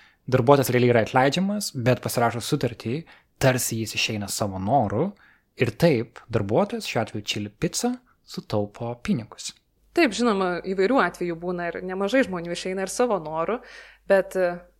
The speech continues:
Speaker 2: taip, tas skirtumas yra tas, kad, e, tiesiog darbdavys taip gali sutaupyti. Ta moteris, su kuria kalbėjau telefonu, minėjo, kad, e, jai pavyko gauti pinigus už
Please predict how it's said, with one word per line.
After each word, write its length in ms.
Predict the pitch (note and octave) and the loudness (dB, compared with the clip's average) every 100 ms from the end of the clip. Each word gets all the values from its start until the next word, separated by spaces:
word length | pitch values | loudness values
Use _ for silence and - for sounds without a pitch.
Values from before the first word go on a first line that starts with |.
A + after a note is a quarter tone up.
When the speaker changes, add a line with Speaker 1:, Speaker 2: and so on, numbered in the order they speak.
| _ A3 | _ 0
Speaker 2:
taip, 220 | F3+ - | 0 -2
tas 160 | F3+ | -6
skirtumas 480 | - G#3 A3+ G3 F#3 - | -2 -2 -2 -4 -4 -2
yra 160 | F3 F3 | -2 0
tas, 240 | F#3+ G#3+ - | 0 0 0
kad, 260 | F#3+ F#3 | -2 0
e, 300 | F#3 F3 F3 F3 _ _ G#3+ | -2 0 -2 -6 _ _ -4
tiesiog 320 | F#3 A#3 A#3 | 2 2 2
darbdavys 400 | F#3 F#3 G3 - | 0 -2 -2 -2
taip 100 | F#3 | -2
gali 220 | E3+ G3+ | -4 -6
sutaupyti. 640 | - C#4 C#4 F#3 - D#3 - _ _ _ _ | -6 -6 -4 -6 -10 -16 -20 _ _ _ _
Ta 120 | - G3+ | -2 0
moteris, 500 | G3 C#4 D#4 G3+ - | 0 2 2 2 -2
su 100 | F#3 | -2
kuria 220 | F#3+ G3 | 2 2
kalbėjau 380 | F#3 F3+ G3 G#3+ | 2 2 2 2
telefonu, 680 | F#3+ F3 - F3+ F3 F#3+ C#4 | 2 0 -2 -4 -2 -2 -2
minėjo, 480 | G3+ F#3 F#3 G#3+ G#3 G3+ | -2 -2 0 2 2 2
kad, 320 | F#3+ F3+ - F3+ | 0 0 -2 -2
e, 140 | F3 F3 _ _ _ _ _ _ _ | -2 -6 _ _ _ _ _ _ _
jai 560 | F#3 F3 F3 G3+ A3+ G3 - _ _ _ | -10 -2 2 2 2 0 -6 _ _ _
pavyko 380 | F#3 G3 A3+ G3 | -2 0 -2 0
gauti 400 | F3+ F#3+ G#3+ G3+ | 2 0 0 -4
pinigus 720 | - G3 B3 G3 E3+ E3 - | -2 -2 0 -2 -4 -4 -6
už 180 | E3+ | -6